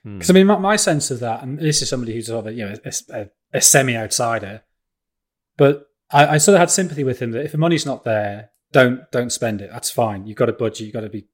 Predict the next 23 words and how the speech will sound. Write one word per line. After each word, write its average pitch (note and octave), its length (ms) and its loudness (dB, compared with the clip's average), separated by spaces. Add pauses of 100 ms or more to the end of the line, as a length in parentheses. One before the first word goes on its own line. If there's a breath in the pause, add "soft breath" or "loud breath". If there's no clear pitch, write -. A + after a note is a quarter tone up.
gotta - 160 2
be E3+ 80 -6
strict - 300 -6
with - 140 -12
it. A2 180 -10
And A2 380 -8
if C#3 120 -4
you A2+ 100 -8
don't A#2+ 280 6
do A2 160 -4
that, A#2 240 -4
you A2+ 120 -12 (120)
can A#2+ 80 -12
get B2 140 -2
in A2+ 80 -8
all A2 100 -8
kinds A#2 240 -2
of - 60 -16
trouble, G2+ 340 -10 (380)
as A2+ 320 -2
we've A2 120 -4
seen A2+ 300 -2
with, G#2+ 260 -14